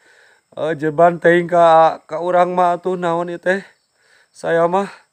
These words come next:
saya teh udah harus berhenti jadi host. Aduh, leneng, eh.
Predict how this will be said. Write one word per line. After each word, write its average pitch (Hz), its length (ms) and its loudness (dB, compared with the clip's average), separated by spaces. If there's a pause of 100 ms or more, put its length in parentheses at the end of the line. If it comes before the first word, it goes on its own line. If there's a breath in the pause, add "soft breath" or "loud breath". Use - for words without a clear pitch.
(840 loud breath)
saya 165 240 -6
teh 190 160 -4
udah 190 320 2
harus 175 160 -6
berhenti 165 320 -6
jadi 156 240 -4
host. 147 480 -4 (3500 loud breath)
Aduh, 110 160 -16
leneng, 131 320 -12
eh. 156 240 -8